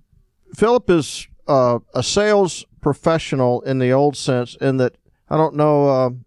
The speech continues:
if you, I might be showing my age, and Philip, we might be sh-, collectively showing our age, but Philip was trained, uh, with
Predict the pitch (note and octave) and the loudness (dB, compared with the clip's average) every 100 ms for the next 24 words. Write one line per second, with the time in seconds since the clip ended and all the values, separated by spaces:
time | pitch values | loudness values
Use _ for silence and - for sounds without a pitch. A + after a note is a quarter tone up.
0 | - A2 C3+ B2 - B2 B2+ C3 D#3 A#2+ | -10 -4 0 -2 -2 -4 -2 0 -2 -2
1 | B2+ B2 A#2+ A2+ C3+ A#2+ A2 A#2+ C3 G2+ | -2 0 -2 -2 0 0 0 0 0 0
2 | A2 A#2 G#2+ F#2+ B2+ A#2 A2+ G#2 G#2+ A#2 | 0 -2 -4 -4 0 0 0 -2 -2 -2
3 | - G#2 - - B2+ D3 A#2+ G#2 G2 - | -4 -8 -6 -2 0 0 -4 -4 -4 -2
4 | G#2+ G2+ F#2+ G#2+ A#2 - G2+ - _ - | -2 0 0 0 -2 -4 -6 -6 _ -20
5 | - _ - D#3+ F#3 - E3 - D3+ D#3 | -20 _ -2 0 0 -2 -6 -4 -2 0
6 | D#3 D#3 D3 - C3 B2+ B2 A#2+ B2+ B2+ | 0 -2 -6 -6 -2 0 0 0 0 -2